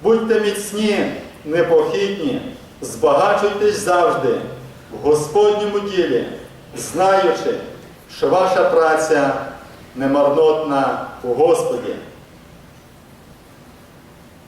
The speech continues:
Бог Ісусом Христом перемогу нам дав. І сьогодні ми маємо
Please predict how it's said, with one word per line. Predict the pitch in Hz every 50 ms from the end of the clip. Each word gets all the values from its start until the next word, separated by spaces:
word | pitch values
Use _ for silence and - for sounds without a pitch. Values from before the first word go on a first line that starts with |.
| - - - -
Бог | - 170 190 190 190 - - - - - - - - -
Ісусом | 143 139 139 - 226 220 208 220 220 208 196 202 196
Христом | 185 190 185 - - - 165 147 - - - - - - - - - - - - - - - - - - -
перемогу | - 143 139 147 143 - 185 185 170 156 160 160 156 151 147 - - 120 120
нам | 135 135 131 127 127
дав. | 151 139 - - - - - - - - - - - - - - - - 170
І | 175
сьогодні | - 233 226 226 220
ми | 226 220
маємо | 220 214 202 202 208